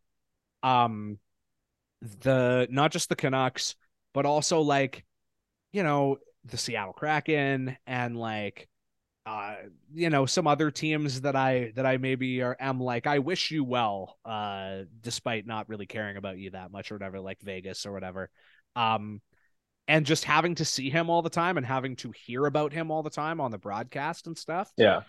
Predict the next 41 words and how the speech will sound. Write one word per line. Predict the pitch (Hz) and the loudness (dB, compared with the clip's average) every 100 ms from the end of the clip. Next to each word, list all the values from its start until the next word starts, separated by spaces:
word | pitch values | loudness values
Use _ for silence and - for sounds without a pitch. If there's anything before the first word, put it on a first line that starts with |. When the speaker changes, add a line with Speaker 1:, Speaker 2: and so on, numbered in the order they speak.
| _ _ | _ _
Speaker 1:
Very, | 107 - 175 180 | -4 6 8 10
very, | 170 160 156 | 8 6 4
very | 131 139 139 127 | 2 0 2 0
annoying. | 113 110 98 87 _ _ _ _ _ - | -2 -4 -6 -10 _ _ _ _ _ 0
Uh, | 143 135 123 | 4 6 4
Matthew | 143 185 226 | 2 2 0
Tkachuk | 220 202 - | 0 2 10
Speaker 2:
Very | 185 233 | 12 12
much | 214 208 | 12 10
paraded | - 151 143 | 8 10 10
around | 135 123 120 120 | 10 10 8 6
as | 107 | 4
the | 107 | 2
good | 98 104 | 4 6
old | 104 | 6
boys | 104 101 98 95 - | 6 4 2 -2 -2
of | - | 0
Canada | 104 117 98 98 95 | 4 4 6 4 4
when | 104 104 | 6 6
I'm | 110 | 4
just | 107 - | 4 6
Speaker 1:
Yes. | 120 | 6
Speaker 2:
like, | 110 | 10
"I | 160 | 10
don't | 196 | 12
know | 220 | 12
anything | 208 202 208 | 12 10 10
about | 180 170 | 12 10
these | 170 185 | 10 6
fucking | - 127 117 104 | 8 6 6 0
kids." | 98 92 - - | 0 0 -4 -4
Speaker 1:
Well, | 165 | 0
especially | 160 147 151 | 6 12 12
Speaker 2:
All, | 156 | 12
Speaker 1:
'cause | 156 | 12
Speaker 2:
all | |
we | 160 | 12
Speaker 1:
they're | 202 | 12
Speaker 2:
know | 165 | 12
is | |
Speaker 1:
American. | 156 185 175 139 107 90 | 12 10 10 8 0 -4